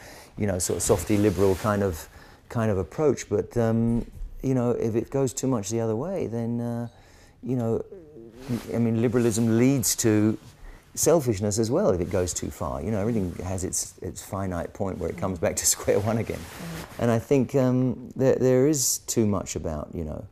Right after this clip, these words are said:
Speaker 1: "I deserve this and I deserve that," and this sort of sense of entitlement and everything
Speaker 2: Mm.
Speaker 1: else. And, um, you know, I very often talk to my, my kids, you know, they get kind of upset with each other if someone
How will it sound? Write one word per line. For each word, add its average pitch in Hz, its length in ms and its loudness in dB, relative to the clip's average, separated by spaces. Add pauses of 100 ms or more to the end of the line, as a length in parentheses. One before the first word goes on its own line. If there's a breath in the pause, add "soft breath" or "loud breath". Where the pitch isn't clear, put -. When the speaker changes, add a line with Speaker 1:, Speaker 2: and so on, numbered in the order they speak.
(460 soft breath)
Speaker 1:
"I 90 140 -2
deserve 82 400 -4
this 80 240 -6
and 76 100 -10
I 73 100 -8
deserve 80 400 -10
that," 78 200 -8
and 73 180 -12
this 76 100 -6
sort - 180 -6
of - 60 -18
sense 87 300 -8
of 76 80 -10
entitlement 80 760 -10
and 76 100 -12
everything 73 300 -8
Speaker 2:
Mm. 50 60 -8
Speaker 1:
else. - 220 -12
And, 50 240 -6
um, - 280 -8 (500 loud breath)
you 131 80 -2
know, 107 80 0
I 92 100 0
very 104 220 4
often 92 180 0
talk 95 240 -4
to - 80 -6
my, 85 340 -6
my 87 220 -6
kids, - 420 -8
you 123 60 -4
know, 80 160 -6
they 76 140 -8
get - 340 -10 (580 loud breath)
kind 90 380 -8
of 78 160 -6 (320)
upset - 480 -4
with 87 160 -6
each 80 220 -8
other 80 280 -8
if 80 100 -8
someone 85 560 -8